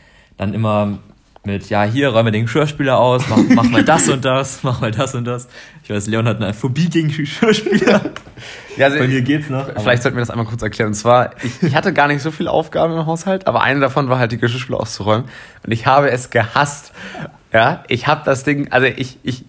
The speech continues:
Speaker 2: mag einfach seitdem keine Geschirrspüler mehr. Deswegen lachen wir beide immer, wenn, wenn das Thema Geschirrspüler aufkommt.
Speaker 1: Ja, das stimmt. Nee, genau. Oder auch mit den, mit den Hunden gehen. Halt eigentlich Sachen, die an sich nicht schlimm sind, aber wenn man das halt immer wieder gesagt bekommt und, na klar, ist immer noch mal schlechte Stimmung,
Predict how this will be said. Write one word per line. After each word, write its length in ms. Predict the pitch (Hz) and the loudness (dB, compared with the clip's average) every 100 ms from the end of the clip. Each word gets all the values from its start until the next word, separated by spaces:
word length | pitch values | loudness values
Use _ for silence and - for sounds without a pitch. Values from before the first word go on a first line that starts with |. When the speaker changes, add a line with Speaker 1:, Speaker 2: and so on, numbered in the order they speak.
| _ | _
Speaker 2:
mag 320 | - 143 180 147 | 0 2 2 2
einfach 260 | 143 160 | 2 2
seitdem 280 | 143 139 151 | 2 2 2
keine 160 | 175 143 | 0 0
Geschirrspüler 440 | 127 131 127 110 | -2 -4 0 0
mehr. 200 | 95 92 92 - - | 2 0 -2 -12 -6
Deswegen 300 | 120 135 139 | -2 0 2
lachen 280 | 135 135 143 | 2 2 2
wir 120 | 127 | 2
beide 220 | 113 110 113 | 4 4 4
immer, 220 | 120 113 | 2 2
wenn, 280 | 117 117 104 | 2 0 -2
wenn 80 | |
das 120 | 107 110 | -2 -2
Thema 140 | 113 | -2
Geschirrspüler 440 | 113 123 113 104 - | -2 -2 -2 -2 -2
aufkommt. 420 | - - - - - | -4 -6 -8 -8 -4
Speaker 1:
Ja, 160 | 104 95 | -4 -4
das 140 | 117 | -6
stimmt. 180 | 110 98 - - - - - - 175 - - | -6 -8 -12 -20 -20 -20 -12 -6 -6 -8 -4
Nee, 180 | 113 104 | -2 0
genau. 240 | 98 98 | 0 -2
Oder 160 | 107 98 | 0 0
auch 140 | 110 | 0
mit 80 | 110 | -2
den, 180 | 107 110 | -2 -2
mit 120 | 101 | -2
den 100 | 120 | 0
Hunden 280 | 170 190 135 | 2 0 0
gehen. 360 | 135 151 156 - | 2 2 -2 -4
Halt 200 | 101 - - - | -4 -6 -14 -6
eigentlich 340 | 113 127 104 | -4 -2 -2
Sachen, 220 | 104 - | -2 -2
die 100 | 117 | 0
an 160 | 113 107 | 0 0
sich 180 | 127 143 | -4 -4
nicht 340 | 117 110 - - | -4 -6 -12 -8
schlimm 260 | 131 151 | -4 0
sind, 240 | 131 135 - | 0 -2 -2
aber 220 | 101 101 | -2 -2
wenn 80 | 101 | -2
man 100 | 107 | -2
das 140 | 107 | -2
halt 100 | 117 123 | -4 -2
immer 260 | 127 123 | 0 0
wieder 160 | 117 113 | 0 -2
gesagt 380 | 101 107 147 - | 0 -2 -2 -6
bekommt 500 | 120 127 127 127 127 | -6 -4 -4 -6 -8
und, 240 | 95 92 - _ _ _ - | -8 -10 -14 _ _ _ -14
na 80 | |
klar, 160 | 95 113 | -2 0
ist 100 | 113 | 0
immer 160 | 107 110 | 0 0
noch 100 | 107 | 0
mal 80 | |
schlechte 280 | 101 110 107 | -2 -2 -4
Stimmung, 400 | - 127 127 127 | -6 -4 -2 -2